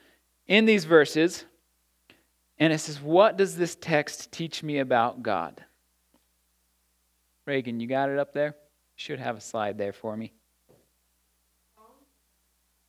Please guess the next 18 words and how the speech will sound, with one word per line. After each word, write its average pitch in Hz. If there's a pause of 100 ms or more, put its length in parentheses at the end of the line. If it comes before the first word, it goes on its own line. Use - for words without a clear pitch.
(120)
Uh, 117
it 123
should 151
say, 123 (140)
"What 120
does 113
this 110 (400)
text -
teach -
me 107
about 98
God?" 90 (1400)
It's 110
after 127
Mark 120
two 117
eleven. 95 (2000)
Boom. 185